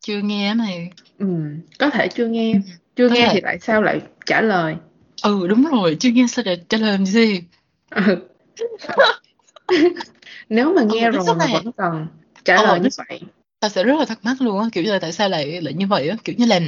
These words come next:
Speaker 1: wow, nếu mà mày nghe rồi mà mày, kiểu như là, mày lên cái trang web đó mà b-, bấm vào mày xem thử á, kiểu như là nó rất là red flag, kiểu đủ thứ hết trơn á.
Speaker 2: Ừ.
Speaker 1: Ờ,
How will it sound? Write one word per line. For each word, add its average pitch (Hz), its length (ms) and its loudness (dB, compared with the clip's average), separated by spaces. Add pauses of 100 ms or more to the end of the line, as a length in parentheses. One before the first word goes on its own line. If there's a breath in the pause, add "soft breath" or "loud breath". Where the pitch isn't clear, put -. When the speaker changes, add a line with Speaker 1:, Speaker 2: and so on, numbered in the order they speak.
(540 loud breath)
Speaker 1:
wow, 208 240 2
nếu 247 120 4
mà 285 60 4
mày 196 140 2
nghe 190 160 0
rồi 185 200 0
mà 170 100 -2
mày, 170 100 -2
kiểu 170 160 -8
như 208 60 -2
là, 220 100 0
mày 185 140 0
lên 196 220 0
cái 240 100 -2
trang 208 160 0
web 226 140 2
đó 190 240 4
mà 247 120 2
b-, 185 200 -4
bấm 202 220 2
vào 277 80 -2
mày 196 180 -4
xem 202 280 -4
thử 190 260 -2
á, 254 60 0 (480 loud breath)
kiểu 175 120 -2
như 240 120 4
là 214 80 4
nó 196 180 0
rất 311 200 2 (200)
là 170 360 -6 (180)
red 262 160 2 (160)
flag, 220 320 2 (420)
kiểu 208 120 -8 (520)
đủ 180 260 2
thứ 220 160 -4
hết 339 100 -4
trơn 233 240 -4
á. 254 220 0 (400)
Speaker 2:
Ừ. 190 60 -4 (160)
Speaker 1:
Ờ, 180 240 2